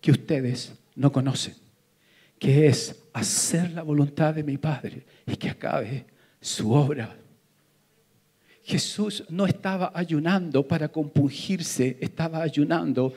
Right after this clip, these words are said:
para conectarse con los samaritanos, los excluidos, los rechazados, aquella gente que nadie quería tocar.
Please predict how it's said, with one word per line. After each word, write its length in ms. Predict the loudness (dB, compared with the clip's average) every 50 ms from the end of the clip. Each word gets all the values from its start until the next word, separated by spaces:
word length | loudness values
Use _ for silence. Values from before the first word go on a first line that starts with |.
| -8 -8 -4
para 240 | -2 -2 0 0 0
conectarse 920 | 0 0 0 0 -4 -6 -4 -4 -4 -4 -4 -4 -4 -2 -2 -2 -2 -4 -8 -10 -8
con 160 | -4 -2 0
los 120 | 0 0 2
samaritanos, 920 | 0 0 2 2 2 2 2 0 0 -2 -2 -2 -6 -8 -10 -14 -16 -18 _ _ _ _ _ -20 -20 -8 _
los 240 | 6 6 6 6 4
excluidos, 920 | -2 -2 -4 -6 -2 0 2 4 6 6 8 8 8 8 6 2 -4 -12 -14 -18 -8 -4
los 180 | -4 -4 -2 -2
rechazados, 800 | -4 -4 -2 -4 -4 -2 0 0 2 4 4 4 2 2 -2 -6 -12 -14
aquella 300 | -10 -8 -6 -4 -4 -4
gente 480 | -2 0 0 0 0 0 -2 -4 -4 -4
que 140 | -4 -2
nadie 400 | 0 0 0 0 0 0 -2 -2
quería 420 | -2 -2 -2 0 0 0 0 0 0
tocar. 560 | -2 -4 -2 0 2 2 2 0 -4 -8